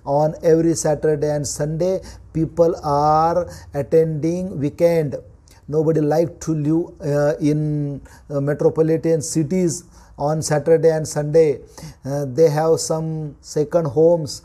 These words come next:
on different, uh, uh, cool places, and they goes there for in the company of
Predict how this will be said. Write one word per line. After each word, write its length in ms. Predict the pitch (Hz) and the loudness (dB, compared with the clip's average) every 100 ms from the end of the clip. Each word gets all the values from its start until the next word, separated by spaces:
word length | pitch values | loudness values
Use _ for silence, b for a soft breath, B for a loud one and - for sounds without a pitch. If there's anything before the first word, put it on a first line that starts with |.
| B B | B B
on 240 | 143 151 | -4 -2
different, 760 | 131 151 - 165 170 175 131 170 | -4 -6 -4 -4 -4 -8 -8 -2
uh, 340 | 147 147 147 - - - B B - | 0 2 0 -4 -14 -20 B B -12
uh, 100 | 139 - | -12 0
cool 240 | 170 170 | 2 2
places, 720 | 160 165 160 165 165 143 - - B B - | 4 2 2 2 0 -2 -8 -16 B B -10
and 300 | 147 156 135 | -6 -4 0
they 120 | 160 | 0
goes 380 | 135 170 139 117 | 2 2 0 0
there 400 | 156 160 151 139 B - | 4 4 4 -2 B -14
for 260 | - 151 170 | -6 -4 -2
in 180 | 151 143 | -2 -4
the 100 | 147 | -4
company 500 | 151 135 160 151 151 | -6 -4 -4 -2 0
of 260 | 147 160 | 2 0